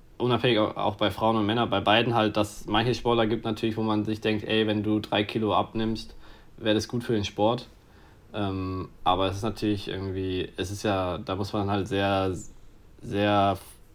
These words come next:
sensibel mit umgehen, auf jeden Fall mit der Thematik. Ähm, und ja, weil es natürlich auch da negative Fälle gibt oder, äh, Essstörungen und so, natürlich auch im, im Hochleistungssport absolut vorkommen und ich das auch teilweise bei anderen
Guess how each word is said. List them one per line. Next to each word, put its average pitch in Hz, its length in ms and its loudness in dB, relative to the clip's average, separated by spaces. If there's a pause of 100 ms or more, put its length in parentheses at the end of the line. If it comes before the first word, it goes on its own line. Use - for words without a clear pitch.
(140)
sensibel 113 640 6
mit 110 200 2
umgehen, 110 340 0
auf 95 160 -4
jeden 95 120 -4
Fall 95 120 -6
mit 95 140 -4
der 92 100 -4
Thematik. 92 580 -6 (600)
Ähm, 92 500 -6 (540)
und 95 640 -10 (140)
ja, 101 280 0
weil 90 120 0
es 90 100 -4
natürlich 107 380 -2
auch 98 180 -4
da 92 220 0
negative 107 560 0
Fälle 101 260 0
gibt 104 260 -6
oder, 90 360 -6 (800)
äh, 92 280 -4
Essstörungen 110 580 2
und 104 80 0
so, 101 560 2
natürlich 123 380 2
auch 110 140 2
im, 98 380 -4
im 95 300 -4
Hochleistungssport 107 720 -2
absolut 101 320 -2
vorkommen 101 480 -2
und 92 120 -4
ich 98 120 -4
das 95 180 -4
auch 92 200 -4
teilweise 95 500 0
bei 92 280 0
anderen 98 460 -2